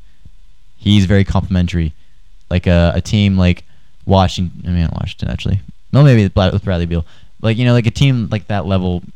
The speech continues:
in this, and realistically, 'cause, like, a team like Miami's not gonna draft him. He's not gonna fall that far. But realistically, you want him on a fringe playoff team right now.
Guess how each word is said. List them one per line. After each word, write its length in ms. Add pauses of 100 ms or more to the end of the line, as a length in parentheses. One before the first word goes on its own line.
(100)
in 140
this, 240
and 260
realistically, 400
'cause, 160
like, 80
a 100
team 220
like 80
Miami's 300
not 60
gonna 120
draft 240
him. 80
He's 120
not 100
gonna 100
fall 220
that 160
far. 240 (400)
But 240 (840)
realistically, 680 (580)
you 140
want 160
him 40
on 80
a 40
fringe 360
playoff 300
team 240
right 100
now. 340